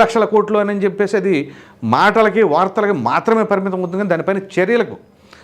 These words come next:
ఏ మాత్రం కూడా రాష్ట్ర ప్రభుత్వం ఎందుకు ముందుకు అడుగు వేయట్లేదు? కేంద్ర ప్రభుత్వ పెద్దలు ఏమైనా సరే అడ్డం పడుతున్నారా అనే అనుమానాలు కూడా రాజకీయ విశ్లేషకులు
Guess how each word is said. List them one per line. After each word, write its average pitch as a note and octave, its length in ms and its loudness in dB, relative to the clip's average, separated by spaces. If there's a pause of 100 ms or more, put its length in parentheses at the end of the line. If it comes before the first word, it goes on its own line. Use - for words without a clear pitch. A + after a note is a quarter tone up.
(180)
ఏ D#3+ 180 6
మాత్రం A3 380 2
కూడా G3+ 220 2 (200)
రాష్ట్ర F3 380 -2
ప్రభుత్వం F#3+ 420 -2
ఎందుకు G3 340 0
ముందుకు F3+ 220 2
అడుగు D#3 200 2
వేయట్లేదు? A#2 460 -2 (480)
కేంద్ర C4 360 4
ప్రభుత్వ A3 360 0
పెద్దలు F#3+ 320 2
ఏమైనా G#3 240 2
సరే G3+ 240 0
అడ్డం F#3 240 2
పడుతున్నారా G#3 420 2
అనే F#3 200 2
అనుమానాలు F#3+ 400 0
కూడా F#3 360 0 (360)
రాజకీయ F3+ 380 2
విశ్లేషకులు F3+ 760 0